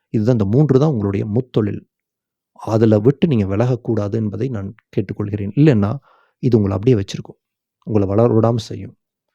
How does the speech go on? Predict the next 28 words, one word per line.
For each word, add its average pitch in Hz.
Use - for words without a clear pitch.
உங்களுடைய 101
நம்பிக்கைகள். 101
சரியா? 160
இப்போ 123
ஒரு 110
தெளிவு 131
கிடைக்குதா? 120
இந்த 139
சேனலை 185
தொடர்ந்து 170
பார்த்து 131
வரும் 120
நேயராக 110
இருக்கின்றீர்கள். 113
உங்களுக்குள்ள 107
நிறைய 143
மாற்றம் 113
என்பது 104
நிகழ்ந்திருக்கின்றது. 101
இந்த 117
மாற்றத்திற்கு 110
தெளிவின் 165
வழி 143
காரணம். 101
இது 104
மேலும் 131
வளர்ச்சியடைய 110
வேண்டும் 98